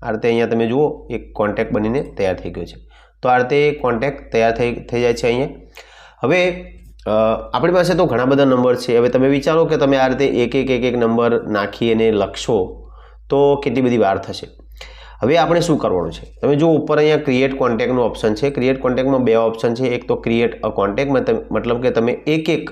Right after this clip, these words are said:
સિંગલ સિંગલ નામ લખી અને એને સેવ કરી શકો છો અહીંયાથી. અને એક સાથે નીચે તમે જુઓ ક્રિએટ મલ્ટિપલ કોન્ટેક્ટ્સ. તો અહીંયા તમે એક સાથે મલ્ટિપલ કોન્ટેક્ટ પણ સેવ કરી શકો છો.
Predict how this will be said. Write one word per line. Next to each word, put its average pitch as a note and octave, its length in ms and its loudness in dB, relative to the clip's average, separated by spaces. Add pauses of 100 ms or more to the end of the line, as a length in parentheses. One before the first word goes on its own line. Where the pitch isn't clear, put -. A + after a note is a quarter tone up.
(140)
સિંગલ C#3 320 0
સિંગલ B2 440 -2
નામ A2+ 280 0
લખી A2+ 360 0
અને G#2 160 0
એને G#2 340 -4
સેવ F#2 260 -4
કરી G#2 180 -2
શકો C3+ 240 0
છો C3+ 120 -2
અહીંયાથી. B2+ 500 -2 (480)
અને F#3 300 4 (280)
એક D#3 180 0
સાથે C3 280 -2
નીચે B2 260 2
તમે A#2+ 200 0
જુઓ B2+ 180 2
ક્રિએટ C3 340 0
મલ્ટિપલ A2 440 0
કોન્ટેક્ટ્સ. F#2+ 480 -4 (420)
તો C3 80 2
અહીંયા B2 540 0 (160)
તમે B2 200 0
એક D#3+ 360 -2
સાથે G2+ 420 -2
મલ્ટિપલ G#2+ 460 0
કોન્ટેક્ટ A2+ 680 -4
પણ D#3+ 440 -2
સેવ G#2 320 -2 (160)
કરી D3 180 0
શકો - 280 -4
છો. - 120 -16